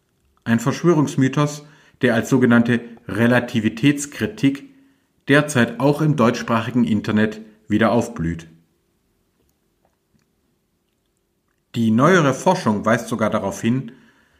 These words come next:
dass gerade auch Neid und Ängste von Bildungsaufsteigern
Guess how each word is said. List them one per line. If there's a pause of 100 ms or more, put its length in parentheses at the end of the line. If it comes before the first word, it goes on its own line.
(120)
dass
gerade
auch
Neid
und
Ängste
von
Bildungsaufsteigern